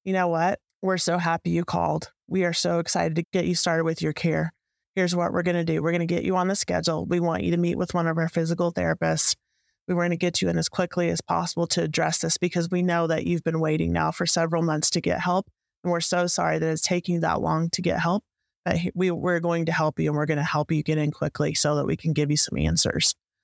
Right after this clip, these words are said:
But instead, the ball was dropped once again. And so because of her stru-, frustration in the process, she said, "You know,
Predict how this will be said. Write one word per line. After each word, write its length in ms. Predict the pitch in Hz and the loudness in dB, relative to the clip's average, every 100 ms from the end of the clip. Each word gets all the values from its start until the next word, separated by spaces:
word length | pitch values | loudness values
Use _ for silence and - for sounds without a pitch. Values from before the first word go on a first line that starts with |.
| _ _ _ | _ _ _
But 120 | - 180 | -2 -2
instead, 320 | 175 190 175 | 0 0 0
the 80 | 170 | 0
ball 200 | 170 165 | 0 0
was 140 | 175 | 0
dropped 300 | - 160 - | 0 -2 -2
once 240 | 156 156 | -2 -2
again. 480 | 170 175 170 151 156 - _ - | -2 2 2 2 -2 -6 _ -2
And 120 | 170 | 0
so 520 | - 165 170 165 170 - | 2 2 2 0 -2 -4
because 320 | 170 - 175 | -4 0 0
of 120 | 180 | 0
her 100 | 180 | -2
stru-, 360 | 170 - 165 - | -2 0 -2 -2
frustration 500 | 180 175 - 170 - | -2 -2 -2 0 2
in 60 | 170 | 0
the 80 | 160 | 0
process, 640 | - 190 214 180 165 - - _ _ _ | 0 0 0 0 0 -2 -4 _ _ _
she 240 | - 202 185 | -2 0 0
said, 360 | - 165 165 | 2 2 2
"You 60 | 170 | 2
know, 320 | 170 160 165 | 2 2 0